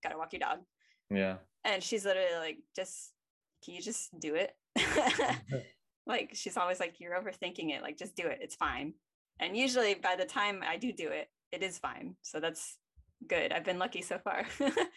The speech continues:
Speaker 2: So you mentioned you, you work with your sister very closely. Um, I believe she's a comic creator too.
Speaker 1: Yes.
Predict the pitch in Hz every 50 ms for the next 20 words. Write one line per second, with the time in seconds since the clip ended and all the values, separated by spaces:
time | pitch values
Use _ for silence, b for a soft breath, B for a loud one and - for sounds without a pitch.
0 | b b b b _ _ _ _ _ _ _ _ - - - - 143 139 135 135
1 | 135 135 135 139 143 - 175 165 143 131 131 123 - 131 123 123 117 135 131 131
2 | 139 117 120 110 - - 117 - - 113 98 98 98 95 90 - - 95 92 90
3 | - - 92 87 82 82 85 - - _ - 98 92 92 92 92 92 90 b b
4 | b b b b - 113 107 127 151 190 185 - - - 131 131 120 117 120 -
5 | - 107 104 107 98 - - 101 92 90 87 - - - 95 85 82 85 85 90
6 | - _ _ 196 190 - - - - - - - - -